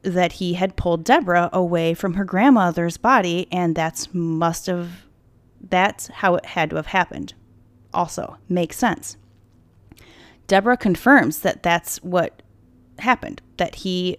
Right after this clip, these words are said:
reached around and pulled her away from her body, from her grandmother's body, and got her out of the room. Uh, let's see, see, see. It's, they're saying that Deborah didn't get close enough to the victim to get into the blood, but I don't know how they can say that 'cause they weren't there.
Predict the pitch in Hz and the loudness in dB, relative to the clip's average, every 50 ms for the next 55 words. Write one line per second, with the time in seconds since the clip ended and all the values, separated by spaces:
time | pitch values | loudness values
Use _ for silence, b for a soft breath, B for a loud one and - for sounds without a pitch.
0 | - - 180 175 175 180 180 - - 240 226 208 196 196 190 180 165 - - 175 | -10 -10 -6 -4 -4 -2 -2 -4 -4 0 2 2 2 2 2 -2 -2 -2 -4 -4
1 | 175 175 202 202 196 208 202 185 175 175 180 - - - 190 175 165 160 165 - | -2 -2 -2 0 2 2 4 4 2 0 -2 -6 -8 -4 -2 0 0 0 -2 -4
2 | - _ _ _ _ _ - - 190 175 180 165 160 160 160 160 175 180 B B | -8 _ _ _ _ _ -6 -4 -2 0 0 0 0 -2 -2 -4 -6 -8 B B
3 | B B B B B B _ - - - 180 170 180 170 170 - - 185 196 196 | B B B B B B _ -10 -6 -4 -2 -2 -2 -4 -4 -2 2 4 4 4
4 | 185 190 190 190 180 - 185 160 151 160 - - 180 170 175 170 165 165 170 170 | 4 4 2 0 0 0 0 0 0 0 -2 -2 -2 0 0 0 0 0 0 0
5 | 165 165 160 170 165 170 - - - - B B B B B B B B B B | 0 0 -2 -4 -8 -8 -8 -10 -12 -16 B B B B B B B B B B
6 | B - - 90 87 87 87 78 - - - - - - - - - - - - | B -10 -8 -6 -6 -6 -6 -8 -10 -14 -16 -16 -16 -16 -18 -18 -18 -18 -16 -14
7 | - - - - - - 185 170 170 B B B B B B B B B B B | -14 -14 -14 -14 -16 -16 -16 -16 -16 B B B B B B B B B B B
8 | B B B _ _ _ _ 202 190 - - - 185 208 202 196 185 - - 214 | B B B _ _ _ _ -8 -8 -8 -6 -2 2 2 2 2 2 0 2 4
9 | 240 285 330 330 330 285 269 - - - _ - - - 196 185 180 202 196 175 | 4 4 4 4 4 2 2 0 -2 -8 _ -16 -4 -2 0 2 2 2 0 0
10 | - - 180 - - 196 202 - - 190 - - - - 165 170 - - 226 233 | 0 -2 -2 -2 -2 -2 -4 -4 -4 -4 -6 -4 -4 -4 -4 -2 -2 -2 0 0
11 | 240 240 - - - 262 254 262 269 262 - 277 269 233 214 180 - 202 180 180 | 0 -2 -4 -4 -4 -2 -2 -2 -2 0 0 0 0 0 -2 -2 -2 0 0 0
12 | 190 214 - 269 247 254 - 269 269 269 262 220 208 190 185 180 175 - - 190 | 0 -2 -2 -6 -8 -6 -4 -2 -2 -2 -2 -2 -2 0 0 0 0 0 -2 -2
13 | - - 202 196 196 185 - - 180 170 170 170 165 175 165 160 - - 156 156 | 0 -2 -2 -4 -4 -4 -4 -2 0 0 0 0 0 -2 -2 -2 -4 -6 -8 -6
14 | - - - - 262 269 240 185 165 156 156 - - - 160 160 160 175 170 165 | -8 -8 -6 -2 -2 -2 0 0 -2 -2 -4 -4 -8 -10 -10 -4 -2 -2 -2 0
15 | 165 165 165 - - - - - 170 165 160 147 143 - 135 143 - | 0 0 -2 -2 -4 -12 -6 -2 0 0 2 0 0 -2 -2 -4 -6